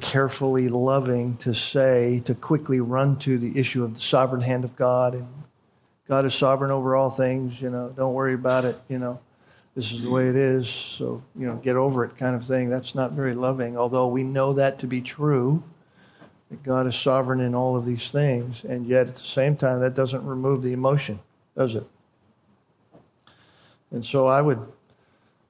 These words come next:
I would, uh, work to be empathetic in that situation, and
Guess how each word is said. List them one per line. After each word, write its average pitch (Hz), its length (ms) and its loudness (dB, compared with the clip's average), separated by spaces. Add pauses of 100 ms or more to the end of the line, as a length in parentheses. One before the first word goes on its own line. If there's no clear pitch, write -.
I 131 120 0
would, 131 260 0
uh, 123 360 2 (920)
work 139 320 0
to 139 100 0
be 135 120 2
empathetic 139 680 2
in 143 140 2
that 131 180 2
situation, 131 760 0
and 120 500 -2